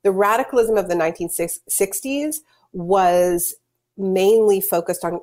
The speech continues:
on the war, uh, and, and on so-, so-called cultural issues, and less a sort of real bread and butter,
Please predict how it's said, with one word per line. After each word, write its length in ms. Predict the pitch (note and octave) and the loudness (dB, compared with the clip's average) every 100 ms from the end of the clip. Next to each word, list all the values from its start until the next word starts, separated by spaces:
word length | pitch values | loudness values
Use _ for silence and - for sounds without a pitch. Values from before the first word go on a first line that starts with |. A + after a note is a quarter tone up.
| - | -4
on 160 | F3 | -2
the 80 | E3 | -2
war, 640 | E3 F3 F#3+ A3 C4+ F4 _ _ _ | -2 0 2 2 0 -4 _ _ _
uh, 200 | G3 F#3 - | -4 -2 -2
and, 220 | F#3 E3 - | -2 -2 -4
and 160 | F#3 E3+ | -4 -2
on 80 | E3 | -4
so-, 240 | F#3+ F3+ | -6 -8
so-called 540 | - - - F3 E3 | -8 -6 -4 -6 -6
cultural 420 | - F#3+ F#3+ F#3 E3+ | -6 -6 -4 -4 -4
issues, 440 | D#3+ - C#3 D3+ - | -6 -8 -8 -8 -8
and 160 | F#3 | -6
less 540 | F#3 G3+ A3 A3 - - _ | 0 2 2 2 0 -4 _
a 100 | F#3+ | -6
sort 300 | F3+ G3 F3 | -4 -2 0
of 280 | D#3+ D#3 D#3 - _ _ _ _ | 0 0 -2 -10 _ _ _ _
real 380 | F#3 F#3+ A3+ G#3 | -4 2 4 2
bread 320 | G3+ F#3 F3 | 2 2 2
and 160 | F3+ F3 | 0 -2
butter, 560 | D#3+ E3 D3+ C#3+ D3+ | -2 0 0 -2 -4